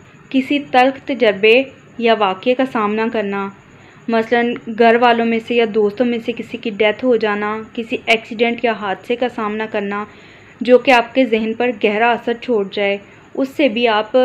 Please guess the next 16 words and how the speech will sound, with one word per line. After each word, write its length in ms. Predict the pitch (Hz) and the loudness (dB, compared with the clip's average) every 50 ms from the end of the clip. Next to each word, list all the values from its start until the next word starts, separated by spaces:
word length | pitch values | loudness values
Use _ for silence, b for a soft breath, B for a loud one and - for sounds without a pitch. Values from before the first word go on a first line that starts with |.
| 254 - - - | 2 0 -4 -10
stress 380 | - - - 254 240 233 233 - | -18 -4 0 0 0 0 0 0
में 120 | 254 254 240 | 0 2 2
मुब्तला 400 | 226 220 220 - - 214 220 226 | 0 0 -2 -2 -2 0 2 2
हो 160 | 247 247 233 | 2 0 -2
जाते 320 | 226 226 226 220 - - 214 | -2 -4 -8 -6 -6 -8 -6
हैं 220 | 226 226 233 240 | -6 -6 -4 -6
या 240 | 247 240 226 214 202 202 | -4 -2 -2 -2 -2 -2
फिर 280 | - - 247 262 - B B B B B B - | -2 -4 -4 -4 -6 B B B B B B -6
किसी 240 | 254 254 - 262 233 | -6 -4 -4 -6 -2
जहनी 300 | 214 233 233 214 226 254 | 0 0 0 2 0 0
बीमारी 380 | 233 247 240 226 214 196 196 202 | 0 0 0 0 -2 -2 -2 -2
का 120 | 196 233 233 | -4 -6 -6
शिकार 380 | - 233 220 - 196 180 185 | -6 -8 -6 -4 -4 -4 -4
हो 120 | 196 196 190 | -6 -8 -8
जाते 320 | 190 190 175 170 - 170 165 | -6 -8 -8 -8 -8 -10 -10
हैं। 260 | 170 170 160 165 156 | -8 -8 -10 -12 -14